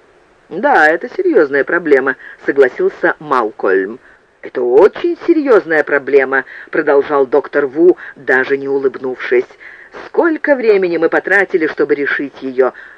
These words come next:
Вы, конечно, знаете, что в Африке живёт навозный жук, который поедает экскременты слона. У многих других крупных животных существуют, так сказать,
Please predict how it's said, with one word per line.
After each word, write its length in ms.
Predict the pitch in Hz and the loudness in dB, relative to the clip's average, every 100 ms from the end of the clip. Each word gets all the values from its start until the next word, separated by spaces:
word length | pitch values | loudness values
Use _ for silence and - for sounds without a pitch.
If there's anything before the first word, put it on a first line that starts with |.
| _ | _
Вы, 140 | - | -2
конечно, 440 | 339 170 160 - 151 | 0 0 -2 -2 -6
знаете, 440 | 170 233 151 135 | -2 -2 -2 -4
что 200 | 131 127 | -8 -4
в 60 | 117 | 0
Африке 440 | 143 147 143 143 | 0 0 -6 -4
живёт 420 | 131 131 151 151 - | -2 0 0 -2 -6
навозный 600 | 139 139 127 160 127 175 | -6 -4 0 0 0 -4
жук, 340 | 254 339 233 - - - - | -2 0 0 -2 -18 -16 -6
который 420 | - 151 147 143 | -2 2 2 4
поедает 480 | 147 139 147 151 147 | 2 2 0 0 -2
экскременты 640 | 127 - 143 143 127 143 | -4 -4 -4 -2 -4 -6
слона. 500 | - 180 202 147 110 - - - _ - | -4 -2 0 -2 -2 -6 -20 -20 _ -2
У 100 | 170 | -2
многих 460 | 160 180 175 170 | 2 0 4 2
других 340 | 160 165 294 - | 2 0 0 0
крупных 400 | 170 147 147 139 | -2 0 -2 0
животных 540 | 156 143 139 143 135 | 2 2 2 0 -6
существуют, 600 | - 127 123 - 175 226 | -6 -6 -6 -6 -4 -2
так 160 | - 196 | -2 -4
сказать, 320 | - 175 170 | -2 0 0